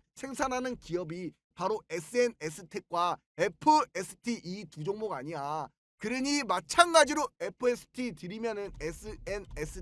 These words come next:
텍을 똑같이 드리는 거야. 그러니 칠봉이가 요렇게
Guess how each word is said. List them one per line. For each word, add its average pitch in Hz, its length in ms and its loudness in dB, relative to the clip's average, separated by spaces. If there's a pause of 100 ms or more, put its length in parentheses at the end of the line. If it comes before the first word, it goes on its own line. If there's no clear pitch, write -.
텍을 190 420 -4 (240)
똑같이 349 840 10
드리는 180 340 -6
거야. 185 540 4 (420)
그러니 294 640 10
칠봉이가 320 1080 8
요렇게 233 680 6